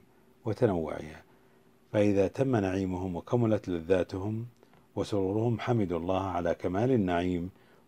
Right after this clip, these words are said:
وقالوا: "الحمد لله الذي أذهب عنا الحزن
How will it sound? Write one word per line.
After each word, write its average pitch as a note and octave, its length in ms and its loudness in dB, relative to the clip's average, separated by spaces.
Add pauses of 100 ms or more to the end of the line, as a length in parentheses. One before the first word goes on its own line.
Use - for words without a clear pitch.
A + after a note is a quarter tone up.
وقالوا: G2+ 380 4
"الحمد G#2+ 300 0
لله F2+ 360 -2
الذي F2+ 400 -2
أذهب F#2 300 -2
عنا F#2 280 0
الحزن A2 500 -2